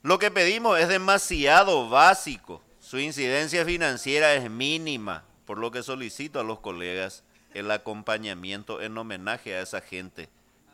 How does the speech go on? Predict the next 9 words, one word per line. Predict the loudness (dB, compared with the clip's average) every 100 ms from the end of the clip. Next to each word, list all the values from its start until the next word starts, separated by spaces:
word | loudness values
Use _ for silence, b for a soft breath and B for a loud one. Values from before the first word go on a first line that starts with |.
| _
sufrida, | -18 -16 -14 -8 -6 -4 -8 -10 _
sacrificada, | -16 -16 -14 -16 -18 -10 -2 -2 -2 -8 _ _ _
que | -10 -8
hoy | -6 -8 -10 _
siguen | -16 -12 -10 -10
estando | -12 -12 -12 -12 -14
en | -14
el | -12
agua. | -12 -12